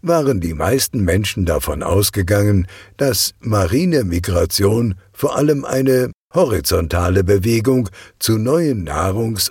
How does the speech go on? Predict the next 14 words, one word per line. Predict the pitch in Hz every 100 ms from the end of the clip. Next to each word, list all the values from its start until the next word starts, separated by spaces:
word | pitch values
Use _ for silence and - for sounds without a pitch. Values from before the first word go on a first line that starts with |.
| -
oder | 113 123 110
Paarungsgebieten | 135 160 90 82 - - 90 92 90 104
bedeutete, | 98 92 104 101 95 90 95 80 - - -
so | 147 170 180
wie | 139 123
wir | 113 90
es | 92
von | - 87 82 73
vielen | 123 170 139 78 62
Walen, | 73 87 107 120 113 104 -
Thunfischen | 104 120 104 - 101 - 98 98
oder | - 107 113 113
Seevögeln | 98 170 147 - 87 73 71 71
kennen. | 92 71 55